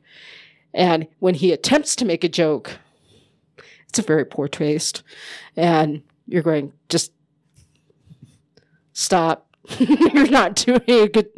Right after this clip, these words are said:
just, no, don't. <laughs> But he, uh, there's one particular, um, there's a book called,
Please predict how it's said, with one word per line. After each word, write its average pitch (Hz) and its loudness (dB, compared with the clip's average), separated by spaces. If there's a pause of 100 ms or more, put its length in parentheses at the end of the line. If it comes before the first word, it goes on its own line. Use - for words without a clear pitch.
(120)
just, - -10 (440)
no, 165 -4 (560)
don't. 147 0 (380)
<laughs> - -2 (1300)
But 214 2 (1300)
he, 214 2
uh, 156 0 (1040)
there's 175 0
one 165 0
particular, 151 -4
um, 143 -4
there's 147 -8
a 143 -8
book 160 -2
called, 147 0